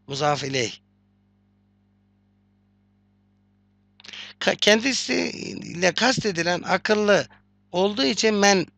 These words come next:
gelmiştir. Buraya, e, men ve ma'ların geldiği her yere el takılı ismi mevsuller de gelebilir.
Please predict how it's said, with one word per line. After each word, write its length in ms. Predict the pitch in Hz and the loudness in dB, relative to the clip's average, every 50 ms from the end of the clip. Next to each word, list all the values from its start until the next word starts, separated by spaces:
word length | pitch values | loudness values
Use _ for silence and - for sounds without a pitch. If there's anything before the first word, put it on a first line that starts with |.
| _ - | _ -4
gelmiştir. 540 | 139 143 127 120 120 117 - - 117 - - - - - - _ _ - | -2 -2 0 0 -2 -4 -4 -4 -8 -10 -12 -12 -20 -20 -20 _ _ 2
Buraya, 420 | 220 240 247 254 254 254 254 262 - _ _ _ _ _ _ _ _ _ _ _ _ _ _ _ _ _ _ _ _ - | 6 8 8 10 10 10 8 6 4 _ _ _ _ _ _ _ _ _ _ _ _ _ _ _ _ _ _ _ _ -6
e, 200 | 151 160 160 156 151 | -2 -2 0 -2 -2
men 540 | 156 156 156 156 156 170 190 214 240 240 208 | -4 -4 -4 -4 0 2 4 4 4 4 4
ve 160 | 185 175 165 | 4 2 2
ma'ların 720 | 143 147 165 170 170 170 170 165 165 160 160 156 139 - - - _ _ _ _ _ | 2 0 2 4 4 4 4 2 2 0 0 -2 -4 -6 -10 -20 _ _ _ _ _
geldiği 460 | - 160 175 190 202 190 202 190 180 160 | -2 2 2 2 2 4 4 4 4 6
her 200 | 160 220 269 285 | 8 8 8 8
yere 500 | 247 185 151 143 135 147 165 202 214 - _ _ _ _ _ _ _ _ _ _ _ _ _ _ _ _ _ _ _ _ _ - | 8 8 6 6 4 4 2 0 -2 -8 _ _ _ _ _ _ _ _ _ _ _ _ _ _ _ _ _ _ _ _ _ 6
el 180 | 190 214 233 | 6 6 6
takılı 340 | 214 - 220 208 170 180 175 | 6 2 2 2 2 0 0
ismi 260 | 196 190 - 185 180 | 0 0 0 -2 0
mevsuller 520 | 180 190 202 202 185 - 180 170 175 180 185 | 2 2 2 2 2 0 0 2 2 2 2
de 80 | 214 | 2
gelebilir. 580 | 190 180 175 170 165 160 151 139 123 107 - | 2 2 2 4 4 2 2 -2 -4 -8 -8